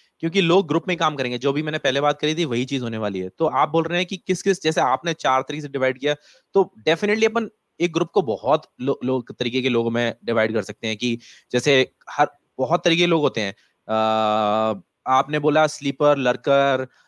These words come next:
अ, अ, एंगेजर और क्रिएटर, मतलब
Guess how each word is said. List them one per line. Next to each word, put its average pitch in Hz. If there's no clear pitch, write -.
अ, 110
अ, 104
एंगेजर 139
और 131
क्रिएटर, 123
मतलब 139